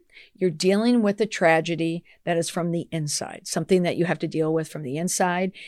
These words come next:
and communicate it externally. All right, number one, you need to kick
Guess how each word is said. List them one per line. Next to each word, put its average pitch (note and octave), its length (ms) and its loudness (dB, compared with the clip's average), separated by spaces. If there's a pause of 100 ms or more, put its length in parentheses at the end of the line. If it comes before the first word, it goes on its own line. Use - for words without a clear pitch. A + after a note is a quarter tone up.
(280)
and D#3 500 -2
communicate F3 640 -2
it C#3 180 -4 (240)
externally. - 800 -6 (300)
All G3+ 120 10
right, - 180 2
number G3 340 6
one, E3 420 0 (440)
you A3+ 240 8
need A#3 280 6
to E3 160 0
kick - 440 2